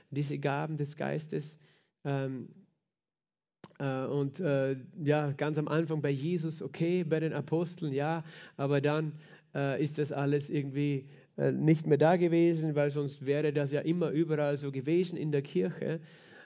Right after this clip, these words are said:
Äh, ja, das ist vielleicht die Meinung von manchen, aber es ist nicht die Realität. Es ist eine traurige Tatsache, dass tatsächlich dieses, diese geistlichen Dinge sehr in den Hintergrund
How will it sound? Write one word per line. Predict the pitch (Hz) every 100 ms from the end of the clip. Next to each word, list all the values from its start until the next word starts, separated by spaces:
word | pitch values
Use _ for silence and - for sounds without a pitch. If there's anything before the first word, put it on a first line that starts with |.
| _
Äh, | 139 143 82 - - _ _ _ _
ja, | 147 151 180 170 - -
das | - 147 151
ist | 151
vielleicht | - 156 156 156
die | 151
Meinung | 151 156 175
von | 151 151
manchen, | 156 175 175 151 160 - - - -
aber | 143 147
es | 147
ist | 156
nicht | 165 -
die | 156
Realität. | 151 147 151 151 151 139 - _ _ - - _ _ _ -
Es | 165
ist | 190 190
eine | 170 170
traurige | 165 165 170 165 156
Tatsache, | 165 208 208 147 147 151
dass | 151 143 -
tatsächlich | 151 143 156 175 180 151 156 160 139
dieses, | 135 143 147 143 - 294
diese | 170 143 143
geistlichen | 139 147 156 151 147 143
Dinge | 170 196 143
sehr | 143 143
in | 143
den | 139
Hintergrund | 131 202 180 147 147 147